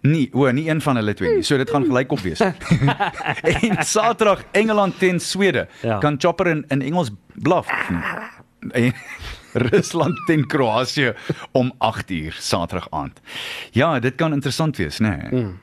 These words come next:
Speaker 1: Ehm, op die ou einde, moet ek jou sê, hierdie lyk rarig goed. O, net so terloops, eh, net
Speaker 2: Wat
Speaker 1: so
Speaker 2: is jou
Speaker 1: terloops.
Speaker 2: roep? Wat is jou roep? Wie gaan die sokkerwêreldbeker vat?
Speaker 1: Oh, jene, dis baie moeilik om te roep, maar jy weet wat, ek het so al 'n idee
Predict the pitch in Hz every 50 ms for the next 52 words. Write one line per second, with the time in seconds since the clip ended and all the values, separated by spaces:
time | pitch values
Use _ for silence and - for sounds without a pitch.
0 | _ - - 98 98 95 95 95 92 92 92 87 85 90 90 104 117 131 131 -
1 | - - 202 247 226 - 135 151 147 120 82 69 - - - 101 104 - 131 -
2 | 151 123 - - - 107 78 69 95 139 135 - _ _ _ _ - - - _
3 | - 113 135 170 196 160 104 90 98 104 - 95 92 98 110 120 117 147 156 196
4 | 208 180 190 233 220 - 254 254 - 170 170 147 101 - - - - - - 113
5 | 110 120 156 185 240 330 339 285 262 294 277 247 175 147 123 110 - 160 202 -
6 | 269 208 143 113 95 104 135 190 - 285 269 262 240 214 185 - - 196 175 185
7 | 160 147 135 131 113 117 101 - 98 - - 90 82 - - _ _ - 123 131
8 | 139 135 123 113 104 101 104 - - - - - - 123 120 127 127 139 156 147
9 | 139 127 113 117 107 101 113 113 120 120 120 117 113 113 - 113 110 - 113 104
10 | - 135 131 139 151 147 117 147 185 196 - 131 123 - - 143 139 - 151 -
11 | - - 156 151 - - 185 220 214 214 147 120 104 104 98 78 - 58 60 -